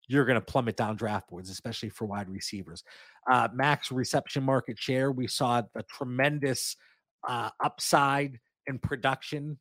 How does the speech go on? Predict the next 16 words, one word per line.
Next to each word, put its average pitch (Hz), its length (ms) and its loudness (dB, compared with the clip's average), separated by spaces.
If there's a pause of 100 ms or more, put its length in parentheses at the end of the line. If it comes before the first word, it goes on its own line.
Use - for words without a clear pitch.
(100)
here 147 260 2
in 139 120 0
Pittsburgh. 127 520 -2 (540)
Receiving 143 480 0
yard 110 240 0
market 110 320 -6
share, 90 340 -4 (380)
receiving 139 360 -2
yards 151 260 4
per 156 160 0
team 156 280 -4
pass 151 380 4
attempt, 107 400 -6
checks - 320 -4
that 151 260 6
box. 104 360 -2